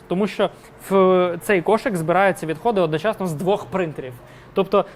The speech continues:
ззаду я поставив систему ось таку, ніби як дитяча гірка. Вони скатуються з права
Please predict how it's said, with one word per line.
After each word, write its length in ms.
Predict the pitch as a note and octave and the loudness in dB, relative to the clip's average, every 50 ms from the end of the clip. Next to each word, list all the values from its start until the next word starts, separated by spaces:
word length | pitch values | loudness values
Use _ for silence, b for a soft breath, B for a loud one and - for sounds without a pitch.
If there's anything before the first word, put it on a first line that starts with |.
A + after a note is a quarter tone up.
| B - | B -6
ззаду 320 | D#3 D3 G#3+ A3 G3 F3 | 0 2 4 4 4 4
я 80 | F3 E3 | 2 2
поставив 460 | E3 F3+ - - G3 F3+ E3+ E3 C#3 | 0 0 0 2 4 4 4 2 2
систему 440 | - E3+ D#3+ - G3+ G3+ F#3 E3+ E3 | -2 -4 -2 2 2 4 4 4 2
ось 120 | D#3+ D3+ | 0 0
таку, 260 | D#3 - E3 - F3 E3 | 0 -2 -2 -2 -2 -2
ніби 260 | D#3+ E3 D#3 D#3+ D#3+ | -2 -2 0 2 2
як 180 | D#3+ D#3+ D#3 | 2 2 2
дитяча 540 | D#3 E3 E3 G3 F#3 E3 - - D3+ C#3 B2 B2 | 0 -2 0 0 0 0 0 -2 -2 -2 -2 -4
гірка. 380 | G3+ D#3 E3+ E3 D3+ - G#3+ C#4+ B B B B | 0 0 2 2 2 0 0 0 B B B B
Вони 220 | - F#3+ G3+ G3+ F#3 | 0 2 4 4 2
скатуються 880 | - - - F#3 E3 E3 - F#3+ F#3+ G3 G3 - - - A#3+ A#3+ B3 B3 B B B B B B - - | 0 0 0 2 2 2 2 4 2 2 2 0 2 4 6 6 4 2 B B B B B B -12 -10
з 640 | D3+ C#3+ C#3+ C#3+ D3+ E3 D#3 D#3 D#3 D#3 D3+ D3+ D3+ | -10 -8 -6 0 2 2 4 4 4 4 2 2 0
права 480 | D3 - F3 F3 F3 F#3 A3 C4+ D4+ | 2 4 6 8 8 8 6 4 2